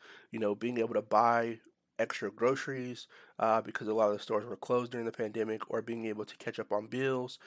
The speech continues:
Uh, a lot of people were laid off without having a savings plan, uh, and didn't really have money to,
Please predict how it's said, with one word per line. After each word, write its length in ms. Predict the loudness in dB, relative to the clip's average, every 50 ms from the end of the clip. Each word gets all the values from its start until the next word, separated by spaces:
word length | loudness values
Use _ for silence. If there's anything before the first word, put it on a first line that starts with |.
| -20 -20 -20 -20 -10 -2
Uh, 140 | 0 0 2 4
a 40 |
lot 120 | 4 2 2
of 40 | 0
people 180 | -2 -6 -4
were 140 | -2 -2 -2
laid 280 | 0 -2 -2 0 4 6
off 340 | 6 6 6 4 0 -6 _ _ -20 -20 _ _ _ _ _ _ _ _ _ _ _ _ _ _ _ -6
without 300 | -6 0 4 6 6 8
having 240 | 6 4 2 0 -4
a 40 | -2
savings 420 | -2 -2 -2 -2 -2 -4 -8 -8
plan, 420 | -6 -4 -2 0 0 0 0 -2 -4 -4
uh, 140 | -2 0 0
and 120 | 0 -2 -4
didn't 160 | -4 -4 -2
really 120 | -2 -2
have 240 | 0 0 0 0 0
money 320 | -2 -4 -4 -2 -4 -4
to, 380 | -8 -8 -8 -8 -8 -8 -8 -10